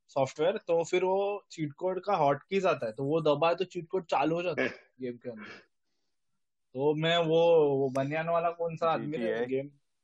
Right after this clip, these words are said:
Speaker 1: सैन
Speaker 3: हाँ।
Speaker 1: एंड्रियास। उसमें ऐसा धड़ाधड़ चीट कोड डाला था, पहले ही से जॉन अब्राहम बन के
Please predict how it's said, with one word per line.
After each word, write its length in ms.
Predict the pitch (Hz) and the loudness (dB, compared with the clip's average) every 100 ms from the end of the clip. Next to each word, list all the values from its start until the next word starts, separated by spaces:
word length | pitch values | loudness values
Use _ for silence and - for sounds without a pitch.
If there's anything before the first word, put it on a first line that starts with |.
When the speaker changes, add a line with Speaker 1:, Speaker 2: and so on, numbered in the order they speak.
| _ - | _ -4
Speaker 1:
सैन 220 | 135 139 | -2 0
Speaker 3:
हाँ। 80 | 139 | 2
Speaker 1:
एंड्रियास। 480 | 107 135 117 - _ _ _ _ _ _ _ _ _ 117 120 113 - 120 - | 2 2 0 -6 _ _ _ _ _ _ _ _ _ -18 -18 -12 -8 -8 -8
उसमें 280 | 131 - 170 | -10 -2 2
ऐसा 240 | 170 165 | 2 2
धड़ाधड़ 1040 | 147 123 _ - 139 160 160 120 165 170 190 | -2 -6 _ -6 0 2 2 2 2 2 2
चीट 160 | 156 | 2
कोड 220 | - 175 | 2 2
डाला 260 | 165 160 175 | 4 4 4
था, 80 | 180 | 2
पहले 420 | - 139 139 160 | 2 2 4 2
ही 100 | 170 | 2
से 120 | 165 | -2
जॉन 260 | 143 139 143 | -2 0 0
अब्राहम 340 | 147 147 151 | 0 0 0
बन 160 | 147 147 | -2 -2
के 160 | 151 | -4